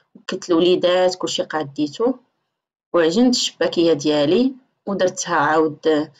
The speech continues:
ترتاح، ومشيت قضيت أشغال أخرى، ومن بعد ما بقى عندي حتى شي حاجة نديرها من غير الشباكية.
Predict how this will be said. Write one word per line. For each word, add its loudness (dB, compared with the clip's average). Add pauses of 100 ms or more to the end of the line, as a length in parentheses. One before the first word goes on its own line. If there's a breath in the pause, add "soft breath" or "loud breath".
(260 soft breath)
ترتاح، -2
ومشيت -6
قضيت -2
أشغال -2
أخرى، -2 (960)
ومن 4
بعد 0
ما 0
بقى -4
عندي -4
حتى -2
شي -4
حاجة -2
نديرها 0
من 0
غير 0
الشباكية. -4